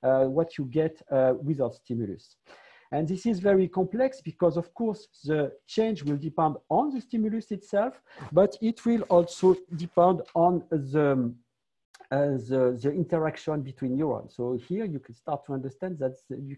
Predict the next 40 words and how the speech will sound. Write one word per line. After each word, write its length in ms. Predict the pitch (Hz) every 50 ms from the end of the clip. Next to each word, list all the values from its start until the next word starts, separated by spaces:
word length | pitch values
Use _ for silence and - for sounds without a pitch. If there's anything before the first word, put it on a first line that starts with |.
| -
cannot 260 | 185 180 185 - 175 180
anticipate 580 | 147 143 139 - 135 - - 139 - 147 147 139 -
easily 280 | 139 123 127 123 127 139
what 180 | 123 120 113 - 117
is 60 | 117
going 260 | 120 120 117 110 104
on. 120 | 92 - - _ _ _ - - - - - - _
So 240 | _ - 175 180 185 - 151
the 60 | 175 180
question 460 | - 240 254 - - - 214 208 202 190 165
is 60 | 147 151 - -
indeed, 360 | 175 170 170 160 190 190 156 120 - _ _ _ _ _ _ _ _ _ -
can 140 | 190 190 196 196
we, 160 | 202 190 190
uh, 100 | 180 165
compute 460 | - - 247 247 247 - 233 233 180
the 80 | 160 160
spatiotemporal 920 | 147 - - 190 175 - - 185 175 - 180 165 170 - 175 170 175 165 147 147 160
response 380 | 156 - _ 180 175 175 170 - 147
of 60 | 131 - -
a 60 | 147 139 143
neural, 340 | 147 160 156 151 151 147 139
neural 380 | 135 131 110 151 143 143 139 135 131 135 147
network 400 | 147 147 _ 170 165 165 165 -
to 100 | - 135
a 40 | 135
time-dependent 680 | 135 - 160 160 151 131 147 - - 147 135 135 139 131 -
stimulus? 600 | - - 135 131 123 131 180 - 294 - - _ _ _ _ _ _ _ -
And 260 | 160 160 170 180 180 156 - -
in 180 | 170 151 147 - - _ -
fact, 360 | 185 208 220 - _ _ -
uh, 220 | 147 143 143 139 - -
we 160 | 160 151 165
want, 320 | 147 139 170 170 180 175 - _ - - - 135
uh, 80 | 135 135 139
we 80 | 151 143 -
would 120 | 175 165 190 202
like 140 | 208 202 202 - -
to, 60 | 160 147 143 143 -
uh, 120 | 165 156